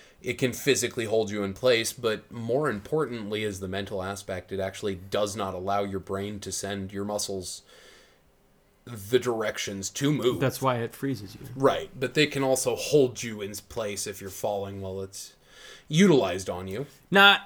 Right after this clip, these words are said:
Speaker 2: not like Mister Freeze from Batman. No, I mean freeze, like, in a sense that it literally you
Speaker 1: It locks you up.
Speaker 2: Uh, Kylo Ren is a good example of using stasis on, um,
Speaker 1: Poe.
Speaker 2: Poe.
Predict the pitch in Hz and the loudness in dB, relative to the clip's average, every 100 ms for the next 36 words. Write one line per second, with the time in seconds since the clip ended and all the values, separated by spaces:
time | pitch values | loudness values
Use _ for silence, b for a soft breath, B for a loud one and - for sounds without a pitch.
0 | - 175 196 185 151 151 165 143 139 156 | -2 6 8 8 8 4 8 6 8 6
1 | 151 - 143 - 147 139 135 113 - - | 6 4 2 6 6 8 8 4 -4 0
2 | 131 113 120 117 113 107 98 101 110 - | 2 4 6 4 4 -2 -4 -8 -10 -12
3 | - 120 104 120 - 135 151 131 - 139 | -4 -4 -4 -8 -6 2 4 2 0 2
4 | 135 113 113 117 110 - 117 110 - 120 | 2 2 2 2 2 -2 -4 -2 -2 -2
5 | - 117 120 120 127 127 131 131 123 120 | 0 4 4 4 2 4 6 6 6 4
6 | 117 113 123 180 151 135 131 165 185 - | 0 0 4 4 6 6 4 4 4 4
7 | - - - - - - - - - - | -12 -16 -20 -20 -20 -20 -20 -20 -20 2
8 | 135 127 - - - 160 160 143 135 151 | 6 8 6 2 4 8 8 8 8 6
9 | 147 127 123 - 127 110 120 127 123 107 | 6 4 0 -2 -4 -2 0 0 0 2
10 | 127 123 123 107 120 110 117 113 117 - | 2 2 0 0 -2 0 -2 -2 -6 -12
11 | - - 131 113 - 117 113 - 117 110 | -10 -2 2 2 0 -4 -4 -6 -4 -4
12 | 107 107 107 - - 110 104 98 101 - | -4 -6 -10 -16 -10 -6 -6 -6 -10 -14
13 | _ - - - 190 - - | _ -2 -2 -4 -2 -2 -4